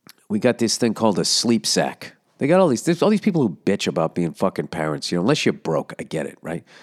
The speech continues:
But, like, if you got a little bit of fucking, you know, if you got a job, okay? The amount of fucking things that you can buy that make your fucking life so much easier. They got these things called sleep sacks. They didn't have these when I was a kid, right?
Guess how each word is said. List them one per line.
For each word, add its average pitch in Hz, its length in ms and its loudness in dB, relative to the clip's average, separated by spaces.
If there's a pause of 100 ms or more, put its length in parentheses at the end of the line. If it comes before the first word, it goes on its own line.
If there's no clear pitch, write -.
(420)
But, 104 80 0
like, 107 80 0
if 117 100 -6
you 147 60 -4
got 175 100 4
a 117 60 2
little 101 160 0
bit 87 100 0
of 82 80 -6
fucking, 82 400 -6 (340)
you 110 60 -6
know, - 80 -8
if - 80 -20
you 107 60 -16
got 131 120 0
a 98 40 -6
job, 82 380 -2 (100)
okay? 107 320 -2 (580)
The 123 100 2
amount 160 240 4
of 175 60 2
fucking 131 340 0
things 107 280 -2
that 90 60 0
you 90 100 0
can 85 140 0
buy 85 280 2
that 90 120 -4
make 87 200 -4
your 85 60 0
fucking 87 400 -2
life 82 360 -2 (160)
so - 280 0
much 87 240 -4
easier. 90 480 -2 (500)
They - 80 0
got 202 140 2
these - 180 0
things 160 180 2
called 117 200 2
sleep - 360 0
sacks. - 360 0
They 127 80 2
didn't 151 180 2
have 87 160 0
these 82 180 -2
when 78 120 -4
I 76 80 -4
was 73 160 -8
a - 60 -10
kid, 117 280 -2 (580)
right? 147 300 0